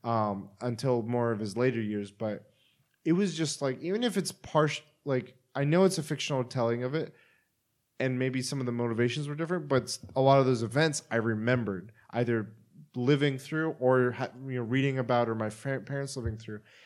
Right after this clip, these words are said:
And, like, I initially was, like, going into the movie thinking,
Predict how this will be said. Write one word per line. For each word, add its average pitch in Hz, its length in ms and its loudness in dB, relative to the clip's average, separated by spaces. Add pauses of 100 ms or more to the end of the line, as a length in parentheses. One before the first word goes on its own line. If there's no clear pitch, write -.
(340)
And, 131 240 0
like, 127 300 0 (1160)
I 151 60 4
initially 214 460 2
was, 165 180 6
like, 139 160 4
going 160 240 2
into 156 140 -2
the 156 60 0
movie 147 200 2
thinking, 127 560 -6